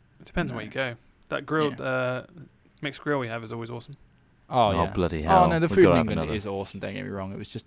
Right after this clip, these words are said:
Speaker 2: it was different when we were there, wasn't it?
Speaker 1: I
Speaker 2: Like,
Speaker 1: guess
Speaker 2: the
Speaker 1: we didn't
Speaker 2: steak
Speaker 1: really know where to go, like, for the best places, to be honest.
Speaker 2: No.
Speaker 1: We, I,
Speaker 3: Yeah.
Speaker 1: we were fresh there, so it's, yeah.
Speaker 3: It's either really cheap fast food or really expensive restaurant food, and we chose the fast food option most of the time.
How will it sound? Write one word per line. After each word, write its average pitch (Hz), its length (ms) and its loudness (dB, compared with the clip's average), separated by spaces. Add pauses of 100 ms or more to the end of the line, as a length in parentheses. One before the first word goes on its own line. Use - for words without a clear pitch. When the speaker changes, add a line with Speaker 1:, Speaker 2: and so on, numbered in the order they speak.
Speaker 2:
it 104 120 -8
was 113 120 -8 (120)
different 117 420 -4
when 120 160 -4
we 120 80 0
were 117 80 2
there, 123 160 4
wasn't 117 200 0
it? - 20 -4
Speaker 1:
I 139 60 -2
Speaker 2:
Like, 147 80 0
Speaker 1:
guess 160 100 2
Speaker 2:
the 185 60 0
Speaker 1:
we - 40 2
didn't 107 120 2
Speaker 2:
steak 104 60 2
Speaker 1:
really 135 120 0
know 131 160 0
where 123 160 0
to 117 80 -14
go, 110 360 -8
like, 110 420 -10
for - 100 -20
the 110 80 -18
best 110 240 -16
places, 110 380 -18
to - 60 -20
be 117 80 -18
honest. 110 320 -18 (260)
Speaker 2:
No. 110 180 -4
Speaker 1:
We, - 100 -4
I, 127 180 -4
Speaker 3:
Yeah. - 80 -2
Speaker 1:
we 127 60 -2
were 127 60 -6
fresh 127 340 -6
there, 110 180 -10
so 107 260 -16
it's, - 240 -20
yeah. 107 100 -16 (440)
Speaker 3:
It's 101 140 -8
either 104 180 4
really 98 400 4
cheap - 460 -6
fast 98 440 0
food 82 120 -4
or 85 100 -2
really 85 160 -2
expensive 82 680 -6
restaurant 78 500 -4
food, 71 320 -6
and 78 220 -6
we 82 120 -4
chose 76 360 -4
the - 100 -16
fast 82 360 -2
food - 140 -4
option 85 380 -4
most 95 260 4
of - 60 -14
the 92 80 -4
time. 73 400 -6